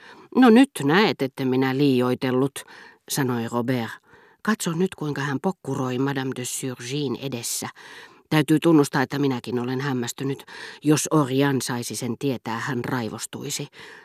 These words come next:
Naisia on totisesti tarpeeksi, niin ettei hänen juuri tähän olisi tarvinnut iskeä silmiään", hän lisäsi. "Niin kuin kaikki ne, jotka eivät ole rakastuneita. Hän kuvitteli, että mielitietty valitaan pitkän harkinnan jälkeen,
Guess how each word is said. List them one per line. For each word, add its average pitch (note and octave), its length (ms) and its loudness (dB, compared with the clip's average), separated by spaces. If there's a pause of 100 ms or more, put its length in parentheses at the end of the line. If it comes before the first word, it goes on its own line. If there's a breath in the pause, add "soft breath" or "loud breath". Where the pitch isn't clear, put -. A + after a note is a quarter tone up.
(120)
Naisia C#3+ 460 4
on C3+ 140 4
totisesti A#2 640 0
tarpeeksi, B2+ 800 -2 (480 loud breath)
niin E3+ 240 12
ettei D#3 300 2
hänen D3 360 4
juuri C3 460 4
tähän C#3 480 0
olisi A2 380 -4
tarvinnut A2+ 500 -2
iskeä A#2 360 -4
silmiään", A2+ 680 -4 (560 soft breath)
hän C3 160 -2
lisäsi. A#2 480 -6 (680 soft breath)
"Niin E3 220 8
kuin G3+ 300 10
kaikki D#3+ 420 0
ne, C#3+ 180 2
jotka C3+ 400 -2
eivät C3+ 360 -4
ole D3+ 200 -6
rakastuneita. A2+ 880 -6 (600 soft breath)
Hän E3 180 4
kuvitteli, C#3+ 580 4
että C3 180 -4
mielitietty C3 880 0
valitaan A#2+ 640 -2
pitkän A#2 360 -6
harkinnan A#2+ 580 -4
jälkeen, A#2 600 -10